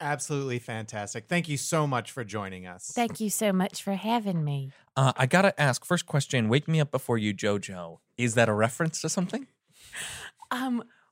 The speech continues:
Speaker 2: well, yes.
Speaker 3: Okay.
Speaker 2: It's a reference to a song I heard one time in the middle of an H and M.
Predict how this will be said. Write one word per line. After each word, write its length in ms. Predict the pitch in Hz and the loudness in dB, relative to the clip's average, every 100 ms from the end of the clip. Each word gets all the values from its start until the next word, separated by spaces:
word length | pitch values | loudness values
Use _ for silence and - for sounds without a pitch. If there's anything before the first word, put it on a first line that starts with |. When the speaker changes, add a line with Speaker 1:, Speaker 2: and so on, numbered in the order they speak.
| _ | _
Speaker 2:
well, 440 | 262 254 240 220 - _ _ _ _ - - _ | 0 0 0 -4 -10 _ _ _ _ -8 -8 _
yes. 640 | 208 185 196 175 - - - - | 0 4 4 4 0 -2 -4 -12
Speaker 3:
Okay. 180 | - 254 | -4 -2
Speaker 2:
It's 120 | 247 | 0
a 80 | 254 | 2
reference 520 | 220 294 - 330 - | 4 4 2 -2 -2
to 120 | - - | -4 -2
a 60 | 208 | 0
song 600 | - - 220 214 202 190 | 0 2 6 6 6 2
I 200 | 208 220 | 0 0
heard 340 | 196 202 175 | 4 4 4
one 260 | 165 185 208 | 4 6 6
time 400 | 196 214 175 160 | 4 4 6 4
in 140 | 180 165 | 2 2
the 80 | 165 | 4
middle 340 | 175 196 202 | 4 2 2
of 180 | 170 151 | 0 0
an 120 | 160 - | -4 -4
H 320 | 185 190 - | -4 -4 -2
and 240 | 190 190 | 0 4
M. 380 | 175 147 139 135 | 4 2 -2 -8